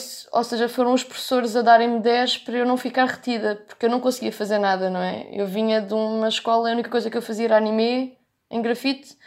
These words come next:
eles queriam pôr-me a fazer a instalação, e eu, eu não sabia o que era instalação. Quando eles me disseram instalação pela primeira vez, eu achava que estavam a falar de tomadas elétricas. Portanto, vejam o quão a leste, o quão a leste uma pessoa estava, não era? E,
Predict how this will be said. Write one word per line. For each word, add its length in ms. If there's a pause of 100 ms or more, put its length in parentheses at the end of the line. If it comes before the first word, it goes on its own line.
(300)
eles 140
queriam 240
pôr-me 240
a 40
fazer 180
a 40
instalação, 580
e 60
eu, 100
eu 140
não 140
sabia 320
o 40
que 80
era 100
instalação. 560
Quando 200
eles 100
me 80
disseram 200
instalação 300
pela 120
primeira 240
vez, 200
eu 80
achava 220
que 40
estavam 220
a 40
falar 280 (360)
de 120
tomadas 340
elétricas. 540
Portanto, 260
vejam 380
o 40
quão 320
a 20
leste, 540 (1040)
o 100
quão 260
a 60
leste 160
uma 140
pessoa 280
estava, 580
não 160
era? 520
E, 540